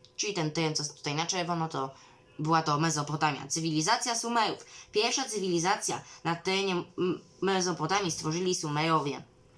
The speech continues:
Osiedlali się oni nad Eufratem i Tygrysem w połowie czwartego tysiąclecia przed naszą erą. Sumerowie zakładali państwa miasta.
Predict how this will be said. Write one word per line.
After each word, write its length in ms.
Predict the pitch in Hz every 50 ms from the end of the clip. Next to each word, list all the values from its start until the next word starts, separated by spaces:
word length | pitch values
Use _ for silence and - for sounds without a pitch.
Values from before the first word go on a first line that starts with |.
| - - - - - - - - - - - - - - -
Osiedlali 600 | - 185 202 - 214 180 180 175 208 254 240 220
się 220 | - 175 156 147
oni 400 | - - 190 226 196 139 127 - - - - -
nad 300 | 160 170 180 185 185 - -
Eufratem 800 | - 185 196 196 196 190 - 214 185 170 170 - 170 190 226 -
i 120 | 214 190
Tygrysem 580 | - 180 160 147 170 208 220 214 - 147 127 147
w 60 | -
połowie 540 | - - 151 147 156 175 208 196 160 135 - -
czwartego 520 | - - 151 147 143 151 170 180 175 156
tysiąclecia 640 | 151 170 160 170 156 143 139 165 170 156 - 156 139
przed 220 | - - 151 139
naszą 360 | 151 135 139 - 147 156 175
erą. 260 | 175 165 147 131 127 - - - - - -
Sumerowie 540 | - - 247 262 262 262 262 247 233 247 233
zakładali 540 | 226 233 233 233 233 226 226 226 226 226
państwa 600 | 220 - - 208 214 240 247 - - - - 247
miasta. 480 | 233 226 196 170 165 - - 110 82